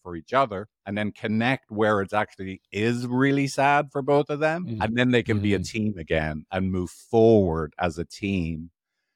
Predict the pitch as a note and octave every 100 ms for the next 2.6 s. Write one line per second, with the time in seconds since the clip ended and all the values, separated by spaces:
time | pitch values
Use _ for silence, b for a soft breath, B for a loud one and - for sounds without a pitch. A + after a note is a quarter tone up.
0 | _ _ - G#2 A2+ A#2+ - _ - G#2+
1 | G#2 C3 - G2+ G#2+ F2+ F2 D#2+ F2 E2
2 | - - - F#2+ B2 -